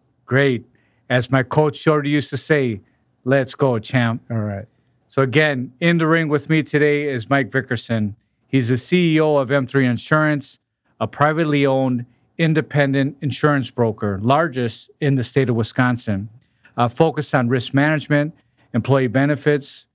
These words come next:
Speaker 1: business insurance, and human resources consulting. Uh, he is responsible for the strategic direction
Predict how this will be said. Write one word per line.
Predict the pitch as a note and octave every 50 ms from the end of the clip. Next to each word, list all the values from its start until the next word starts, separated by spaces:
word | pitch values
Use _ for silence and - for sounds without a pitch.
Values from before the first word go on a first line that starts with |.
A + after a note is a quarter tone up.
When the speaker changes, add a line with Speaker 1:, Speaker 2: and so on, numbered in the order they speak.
| _ _ _ _ _ _ -
Speaker 1:
business | D3 D3+ C3 E3 E3 C#3+ - D#3
insurance, | D3 C3 - - C#3 C3+ C3+ C3 C3 B2 A#2 - -
and | - D3+ C3+ A#2+
human | G#2+ C3+ C#3 C#3+ C#3 B2
resources | B2 C3 B2 B2 - C3 B2 A#2+ B2 - B2 A#2 G#2+
consulting. | - - A#2 A2 - - A#2 A2 G#2+ - G#2 G2 F#2+ G#2+ - _ _ _ _ _ _ _ _ _ _ _ -
Uh, | A2+
he | A2 A#2+ D3
is | C#3+ A#2+ G#2+
responsible | B2+ A#2 - - D3 D3+ D#3 C#3+ - - - D#3+ D3+ D3+
for | C3+ - - C#3
the | A2+ B2 A#2
strategic | - - - B2+ A#2+ - - D3+ C#3 C3 C3+ G2+ G2
direction | - A#2+ B2+ C#3 D3 C#3+ - - D3+ C#3+ D3 D3